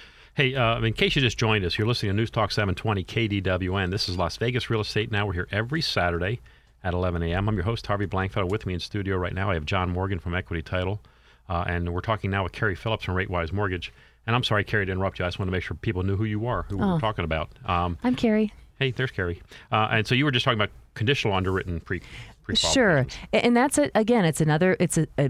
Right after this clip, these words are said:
Speaker 2: a better level than a standard pre-qualification. It's a level up.
Speaker 1: For a lot of lenders,
Speaker 2: Um,
Speaker 1: that's the only two levels you can ever get
Speaker 2: for,
Speaker 1: from a lot of
Speaker 2: for,
Speaker 1: lenders.
Speaker 2: for, for mo-,
Speaker 1: For the
Speaker 2: for
Speaker 1: vast
Speaker 2: all
Speaker 1: majority of them.
Speaker 2: lenders,
Speaker 1: Yeah.
Speaker 2: other than RateWise, those are the two.
Speaker 1: Right.
Speaker 2: I don't know anybody else that's going to the third level.
Speaker 1: Mm-hmm.
Speaker 2: And our third level,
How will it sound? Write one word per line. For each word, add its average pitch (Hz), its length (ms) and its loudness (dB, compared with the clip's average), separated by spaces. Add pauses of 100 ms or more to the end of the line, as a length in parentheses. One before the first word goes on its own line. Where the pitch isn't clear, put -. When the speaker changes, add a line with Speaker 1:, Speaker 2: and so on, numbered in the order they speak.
(120)
Speaker 2:
a 151 80 4
better 151 520 4
level 175 440 4
than 156 280 6
a 139 200 4
standard 156 540 2
pre-qualification. 143 840 2
It's 147 160 2
a 131 60 6
level 139 360 4
up. 143 260 4 (180)
Speaker 1:
For 127 120 2
a 120 40 4
lot 180 140 6
of 156 60 2
lenders, 131 220 4
Speaker 2:
Um, 127 40 4
Speaker 1:
that's 117 100 2
the 123 80 4
only 123 200 4
two 120 120 0
levels 107 280 4
you 95 60 0
can 92 120 2
ever 92 180 2
get 101 240 2 (360)
Speaker 2:
for, 170 160 2
Speaker 1:
from 160 80 4
a - 40 2
lot 202 160 4
of 165 60 4
Speaker 2:
for, 160 100 4
Speaker 1:
lenders. - 200 -2
Speaker 2:
for, 156 260 2 (180)
for 156 140 2
mo-, 160 160 2
Speaker 1:
For - 80 -6
the - 0 -
Speaker 2:
for 151 240 2
Speaker 1:
vast 143 160 6
Speaker 2:
all 220 100 6
Speaker 1:
majority - 0 -
of - 0 -
them. 208 60 4
Speaker 2:
lenders, 131 440 4
Speaker 1:
Yeah. 143 120 4
Speaker 2:
other 175 180 4
than 160 180 4
RateWise, 156 460 4
those 156 140 4
are 156 60 4
the 147 100 4
two. 185 400 4 (140)
Speaker 1:
Right. 90 100 2
Speaker 2:
I 180 120 6
don't 208 120 4
know 185 140 4
anybody 175 320 4
else 170 160 4
that's - 160 -2
going 160 220 4
to 151 80 0
the 147 120 2
third 156 340 2
level. 123 380 2
Speaker 1:
Mm-hmm. 101 400 -4
Speaker 2:
And 196 80 4
our 269 180 4
third 214 300 2
level, 170 540 4